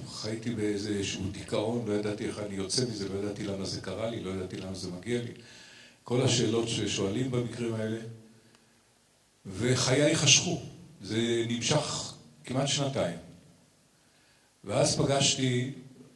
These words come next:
רופא טבעוני, קוראים לו דוקטור גדעון רון, חלק מכם אולי נתקלו בו. והוא העביר אותי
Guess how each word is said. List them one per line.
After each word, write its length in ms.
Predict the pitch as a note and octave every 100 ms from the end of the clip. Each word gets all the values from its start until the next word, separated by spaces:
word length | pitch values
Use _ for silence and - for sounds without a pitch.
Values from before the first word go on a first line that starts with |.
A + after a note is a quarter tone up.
| -
רופא 360 | A2 A2 C#3+
טבעוני, 480 | - A#2+ A2+ G2+ F2+ F#2 - - - - -
קוראים 220 | A#2 A#2+
לו 100 | G#2
דוקטור 320 | A2 G#2+ G#2+
גדעון 280 | G2+ G#2 G#2
רון, 300 | G2 G#2 G2+
חלק 240 | - F#2+ F#2+ F#2
מכם 260 | - F2+ F2 F2
אולי 120 | F2+ F2
נתקלו 300 | F2 - E2+
בו. 160 | E2 - - - - - - - - _ _ _ _ _ -
והוא 180 | C3
העביר 280 | C3+ A#2+ D#3
אותי 320 | E3 D#3+ G3